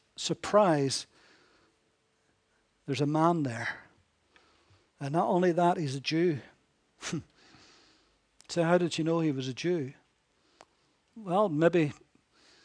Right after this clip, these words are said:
maybe by his dress, maybe by those fringes around his garment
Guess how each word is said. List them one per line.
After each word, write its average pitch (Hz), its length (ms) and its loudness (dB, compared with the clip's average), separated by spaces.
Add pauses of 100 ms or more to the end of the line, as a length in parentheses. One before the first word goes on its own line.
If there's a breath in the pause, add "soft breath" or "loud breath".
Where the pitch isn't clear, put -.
(300)
maybe 160 240 2
by 160 220 2
his 135 200 -2
dress, - 800 0 (800)
maybe 156 200 2
by 156 160 4
those 156 240 2
fringes 180 640 2
around 156 360 2
his 139 180 -4
garment 175 560 0